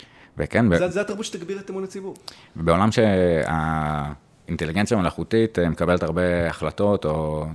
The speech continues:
Speaker 1: מייצרת איזה שהם, אה, אה, ניתוח נתונים, ודיברנו על זה הרבה, אה, אבל בהגדרה יש הרבה פעמים black box כזה של, אה, אנחנו יודעים את האוטפוט, ואנחנו לא יודעים איך זה קיבל את ההחלטה הזאת, אז למה בעצם בכנסת יש, אה,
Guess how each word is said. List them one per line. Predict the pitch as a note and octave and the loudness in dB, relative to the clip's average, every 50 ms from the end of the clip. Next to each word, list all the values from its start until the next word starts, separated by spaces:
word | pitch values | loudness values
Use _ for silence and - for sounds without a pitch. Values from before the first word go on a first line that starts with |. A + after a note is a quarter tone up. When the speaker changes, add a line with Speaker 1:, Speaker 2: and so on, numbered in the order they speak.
| - - E2 E2 - - - | -10 -10 -8 -10 -8 -6 -4
Speaker 1:
מייצרת | F2 E2 D#2 - - F#2+ F#2 G2 - | -4 -4 -4 -2 -2 -2 -2 -2 -2
איזה | G2 F#2 F2+ | -2 -4 -4
שהם, | - - F2 F2 E2+ D#2+ D#2+ | -4 -4 -4 -2 -2 -2 -2
אה, | D#2+ D#2+ D#2 D#2 D#2 D#2 D2+ D2+ D2 D2+ - _ _ - | -2 -2 -4 -4 -4 -4 -6 -6 -8 -10 -14 _ _ -14
אה, | - - D#2 D#2 D2+ D2+ D2+ D2 C#2+ D2 C#2+ D2 - | -10 -8 -6 -6 -4 -4 -4 -4 -6 -6 -8 -8 -8
ניתוח | - E2+ - - G#2 F#2+ - - | -10 -10 -4 -2 -2 0 0 0
נתונים, | F2+ E2 E2 D#2+ F#2 A#2 B2 A2 | -2 -2 -2 -2 0 2 2 0
ודיברנו | E2 D#2 D#2 D#2+ E2+ F2 E2+ | 0 0 0 0 0 0 0
על | D#2+ D#2 | 0 -2
זה | D#2 | -2
הרבה, | D#2 F#2 G#2 C3 D3+ | -4 -2 0 0 -2
אה, | D#3 C#3+ - E2 E2+ E2 D#2+ | -2 -2 -4 -2 -2 -2 -2
אבל | D#2 D#2+ E2+ D#2+ E2 D#2+ D#2+ - - _ | -2 -2 -2 -2 -2 -4 -6 -8 -10 _
בהגדרה | D2 D2 D#2 F2 G2+ A2 A#2 | -6 -6 -2 0 0 0 2
יש | G#2+ G#2+ | 2 0
הרבה | F#2+ F#2 F#2+ | 0 0 0
פעמים | - F2 F2+ F#2+ F#2+ F#2 F2 D2+ | 0 0 2 2 2 2 2 2
black | E2 F2 F2 - D#2 | 0 0 0 0 -2
box | E2 D#2+ - - - - | -4 -4 -4 -6 -10 -8
כזה | - E2 D#2+ E2 D#2 | -6 -4 -4 -4 -6
של, | - - D#2+ D#2 D#2 D#2 D#2 | -6 -6 -6 -4 -4 -4 -4
אה, | D2+ | -4
אנחנו | D2+ D#2 - D#2+ E2 | -4 -4 -4 -4 -2
יודעים | E2 F2+ F2+ E2+ | 0 0 0 0
את | - | -2
האוטפוט, | D2 C#2+ G#2 A2+ - - A#2+ A#2+ G#2+ | -2 -2 -2 -2 -2 -2 -2 -2 0
ואנחנו | F#2 D#2 - - E2+ | -2 -2 -2 -2 -2
לא | F2+ | -2
יודעים | F2+ F2 F2 E2 - | 0 0 -2 -2 -2
איך | - F2 - - | -4 -2 0 0
זה | - E2+ E2+ E2 D#2+ D#2 - - - - _ _ | 0 0 0 -2 -2 -4 -6 -12 -18 -20 _ _
קיבל | - D2+ F2 F2 F2+ | -6 -2 -2 0 0
את | F2 D#2+ | 0 -2
ההחלטה | D2 - D2 C#2+ - A#2+ | -2 -4 -4 -2 -2 -2
הזאת, | B2+ B2 - E2+ | -2 -2 -4 -4
אז | E2 D#2 C2+ - - - | -6 -6 -8 -12 -14 -6
למה | - F2 F#2 F#2+ G2 F#2+ | -2 0 0 2 2 2
בעצם | E2+ E2 D#2 - E2 D#2+ | 2 0 -2 -2 -4 -4
בכנסת | D#2 - - - G#2+ A2 - - A#2 - | -6 -6 -4 -4 -4 -2 -2 -4 -4 -4
יש, | E2 F2 - - F2+ | -4 -6 -4 -4 -2
אה, | E2+ D#2+ | -2 -2